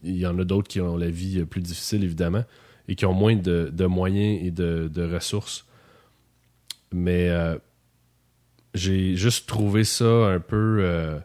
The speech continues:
un peu plate parce que, euh, je sentais une espèce de victimisation.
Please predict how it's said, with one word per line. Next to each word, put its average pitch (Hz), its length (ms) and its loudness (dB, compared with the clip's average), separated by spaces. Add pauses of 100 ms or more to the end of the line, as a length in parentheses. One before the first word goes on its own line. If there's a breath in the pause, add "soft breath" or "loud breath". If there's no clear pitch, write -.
(560 soft breath)
un 101 80 -4
peu 98 160 2
plate 104 480 0
parce - 240 -4
que, - 120 -4
euh, 82 960 -2
je 85 100 -6
sentais 92 300 -2
une 104 80 2
espèce 92 240 -2
de 90 100 0
victimisation. 98 1400 -2